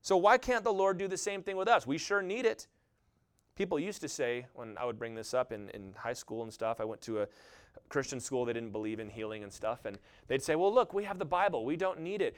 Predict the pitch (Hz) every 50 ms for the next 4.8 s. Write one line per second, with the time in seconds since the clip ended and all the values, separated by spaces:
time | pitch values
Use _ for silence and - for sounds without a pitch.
0 | - - - 156 156 - - 220 233 226 - 226 202 190 185 190 185 196 202 196
1 | 190 175 - - - - 190 196 - 202 180 160 165 156 - - 196 185 - 180
2 | 147 139 160 151 151 151 147 131 - 165 180 190 190 - - - - 113 110 95
3 | 82 90 135 - - - - - - 143 147 139 151 147 151 165 180 185 185 180
4 | 170 - 170 160 - 156 143 151 147 143 139 139 139 139 -